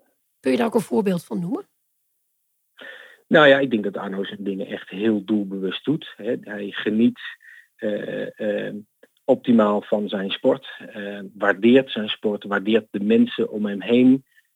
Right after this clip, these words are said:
Speaker 2: neemt eigenlijk niks, eh, eh, eh, voor normaal aan, maar, maar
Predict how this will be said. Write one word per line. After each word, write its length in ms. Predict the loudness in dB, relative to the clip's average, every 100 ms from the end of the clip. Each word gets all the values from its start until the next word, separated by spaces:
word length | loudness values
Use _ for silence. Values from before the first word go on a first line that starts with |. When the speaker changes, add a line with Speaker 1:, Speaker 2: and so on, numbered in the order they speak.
| _
Speaker 2:
neemt 360 | -8 -6 -4 -6
eigenlijk 400 | -6 -4 -4 -2
niks, 360 | -2 -2 -6 -4
eh, 160 | -4 -4 _ _ -20 -20 _ _
eh, 440 | -14 -10 -10 -10 -12 -16 _ _
eh, 340 | -16 -14 -12 -14 _ _ -20 -20
voor 300 | -8 0 0
normaal 560 | 2 2 2 2 0 2
aan, 600 | 0 2 0 -2 -4 -12
maar, 460 | -16 -14 -12 -14 -14
maar 380 | -14 -12 -14 -16